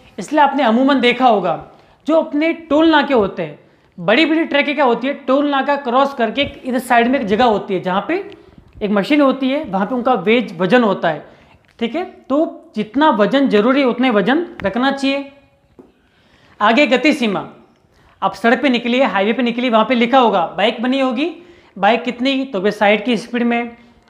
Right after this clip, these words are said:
अगर कार है तो कार कितनी, अस्सी, अस्सी की स्पीड में, और अगर ट्रक है तो, अ,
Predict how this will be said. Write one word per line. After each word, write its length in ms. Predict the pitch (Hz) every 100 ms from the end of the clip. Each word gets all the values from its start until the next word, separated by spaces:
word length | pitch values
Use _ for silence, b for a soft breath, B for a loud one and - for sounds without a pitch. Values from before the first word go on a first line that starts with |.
| -
अगर 180 | 196 220
कार 380 | - 226 254 254
है 100 | 202
तो 120 | 202
कार 240 | 226 240
कितनी, 440 | 247 262 254 330 -
अस्सी, 440 | 196 - 285 294 262
अस्सी 240 | 196 - 240
की 160 | 233
स्पीड 260 | - 254 247
में, 320 | 240 233 B B B -
और 100 | 262
अगर 120 | 285
ट्रक 220 | 277 302
है 120 | 302 226
तो, 120 |
अ, 120 | 339